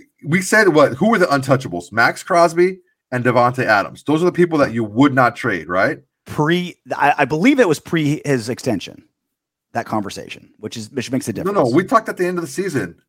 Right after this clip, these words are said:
Speaker 1: Okay, who are the guys that you build, who are the building blocks, who are the people that you can't really move?
Speaker 2: Oh, yeah,
Speaker 1: Now,
Speaker 2: I,
Speaker 1: whatever
Speaker 2: you're trying
Speaker 1: you
Speaker 2: to do
Speaker 1: wanna
Speaker 2: a
Speaker 1: move, right?
Speaker 2: If you're trying to do a rebuild,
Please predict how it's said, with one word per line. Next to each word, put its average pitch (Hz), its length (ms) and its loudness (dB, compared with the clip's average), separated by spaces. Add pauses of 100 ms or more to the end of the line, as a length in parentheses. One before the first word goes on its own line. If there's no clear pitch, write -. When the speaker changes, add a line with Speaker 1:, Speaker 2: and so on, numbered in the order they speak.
(120)
Speaker 1:
Okay, 123 260 0
who 160 280 0
are 196 60 6
the 151 100 0
guys 131 240 2
that 120 80 -4
you 120 100 0
build, 110 240 -2
who 110 80 -2
are 113 40 0
the 113 100 -2
building 120 320 0
blocks, 92 240 -8
who 147 60 -2
are 139 40 2
the 143 60 2
people 139 240 -6
that 117 100 -4
you 101 120 -10
can't 104 240 -2
really 95 160 -4
move? - 220 -8
Speaker 2:
Oh, - 280 6
yeah, 233 240 4
Speaker 1:
Now, - 120 2
Speaker 2:
I, - 40 6
Speaker 1:
whatever 175 200 6
Speaker 2:
you're 185 40 6
trying 208 200 4
Speaker 1:
you 175 40 6
Speaker 2:
to 180 60 4
do 208 40 4
Speaker 1:
wanna 214 120 4
Speaker 2:
a 170 40 4
Speaker 1:
move, 123 220 -2
right? 127 360 4
Speaker 2:
If 185 100 -6
you're 247 80 0
trying 247 260 4
to 277 60 2
do 269 160 2
a 254 80 4
rebuild, 139 640 -4